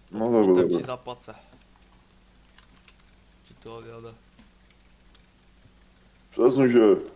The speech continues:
Speaker 2: No.
Speaker 1: No, nie będę płacił.
Speaker 2: Wyjedziesz?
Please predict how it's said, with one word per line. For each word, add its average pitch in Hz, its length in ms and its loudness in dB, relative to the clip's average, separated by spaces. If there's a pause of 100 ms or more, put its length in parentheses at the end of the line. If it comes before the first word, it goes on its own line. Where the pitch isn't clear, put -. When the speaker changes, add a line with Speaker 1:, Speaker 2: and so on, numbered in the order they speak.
(260)
Speaker 2:
No. 127 300 -14
Speaker 1:
No, 92 40 -8
nie 104 100 -4
będę 117 180 -4
płacił. 92 460 -8 (1700)
Speaker 2:
Wyjedziesz? 139 520 -14